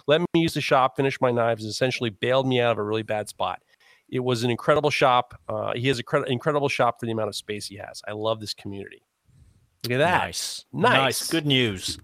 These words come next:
Speaker 2: That's what we like to hear.
Speaker 1: Uh, here's another one. This one's from Ian Jackart.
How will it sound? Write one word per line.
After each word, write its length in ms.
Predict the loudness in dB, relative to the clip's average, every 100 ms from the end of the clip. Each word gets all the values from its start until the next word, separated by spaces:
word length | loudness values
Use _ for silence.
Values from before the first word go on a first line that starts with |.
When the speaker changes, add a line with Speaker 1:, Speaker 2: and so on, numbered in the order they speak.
| -4
Speaker 2:
That's 60 |
what 60 | 0
we 60 | 0
like 140 | -2
to 80 | -2
hear. 240 | -4 -4 -8 -18 -20 -16 -12 -6
Speaker 1:
Uh, 920 | -2 0 0 0 -2 -2 -2 -2 -4 -6 _ _ _ _ _ _ _ _ _ _ _ _ _ _ _ -6
here's 300 | -2 0 2
another 200 | 2 2
one. 80 |
This 180 | 0 0
one's 180 | 0 0
from 260 | 0 -2 -2 _ -6
Ian 480 | 2 6 6 4 -2 -6 _ _ _ _ _ _ _ _ _ _
Jackart. 760 | -8 2 2 2 -2 -10 -12